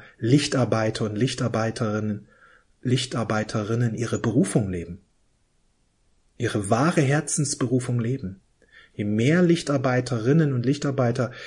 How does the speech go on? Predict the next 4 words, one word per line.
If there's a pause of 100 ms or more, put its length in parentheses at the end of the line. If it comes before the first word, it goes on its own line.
(100)
ihre
wahre
Herzensberufung
leben,